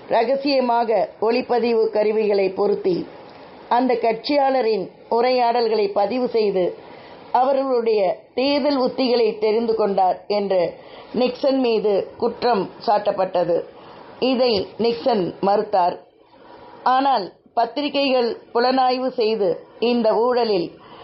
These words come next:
நிக்சனுக்கு பங்குண்டு என்பதை நிரூபித்தன. இதன் காரணமாக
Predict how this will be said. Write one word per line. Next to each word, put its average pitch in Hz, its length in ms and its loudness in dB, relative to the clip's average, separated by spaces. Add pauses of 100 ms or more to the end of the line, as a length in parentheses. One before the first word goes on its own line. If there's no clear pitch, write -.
(260)
நிக்சனுக்கு 262 920 0
பங்குண்டு 233 720 0
என்பதை 208 640 0
நிரூபித்தன. 196 720 0 (540)
இதன் 277 420 2
காரணமாக 233 840 0